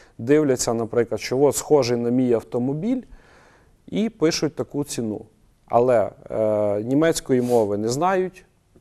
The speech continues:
польської мови не знають, і там вказано, наприклад, що коробка зломана, відповідно, автомобіль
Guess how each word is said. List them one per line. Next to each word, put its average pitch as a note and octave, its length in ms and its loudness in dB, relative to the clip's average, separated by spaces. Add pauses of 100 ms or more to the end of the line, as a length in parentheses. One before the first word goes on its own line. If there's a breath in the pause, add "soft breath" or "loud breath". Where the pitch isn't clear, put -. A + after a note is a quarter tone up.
польської B2 480 2
мови G#2 340 -2
не A2+ 140 -6
знають, F3 640 -4
і - 120 -12
там A#2 320 0
вказано, G#2+ 600 0
наприклад, G#2 480 -4
що - 160 -10
коробка A#2 500 -2
зломана, D3 540 -2
відповідно, A#2 480 -6
автомобіль A2 600 -8